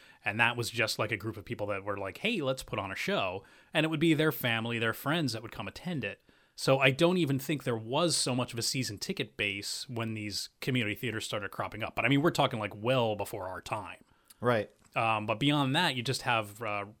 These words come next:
Speaker 1: local repertory theaters and that kind of thing. And interestingly, so,
Speaker 2: There's
Speaker 1: um,
Speaker 2: also, you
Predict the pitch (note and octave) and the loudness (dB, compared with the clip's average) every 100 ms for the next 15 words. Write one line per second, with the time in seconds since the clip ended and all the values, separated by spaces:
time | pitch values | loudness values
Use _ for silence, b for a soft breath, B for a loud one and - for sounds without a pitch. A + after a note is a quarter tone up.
0 | _ - B2 G#2+ A2 D#3+ - A2 F#2 A#2 | _ -8 -6 -2 2 2 2 -4 -6 -8
1 | G2 F#2+ A#2+ D#3+ - A#2 G2 - F#2+ - | -8 -4 -2 -2 -2 -4 -4 -12 -16 -16
2 | _ _ _ _ C3+ B2 A#2 A2+ A2+ F#3 | _ _ _ _ 4 4 2 0 -2 -2
3 | G3 F#3 - C3 A#2 G#2+ B2+ A2+ G#2+ _ | 0 -2 0 -2 -2 -2 0 0 -2 _
4 | _ _ _ D#3 C#3+ G#3+ G#3+ F3+ D#3 D3+ | _ _ _ 0 4 4 4 4 4 2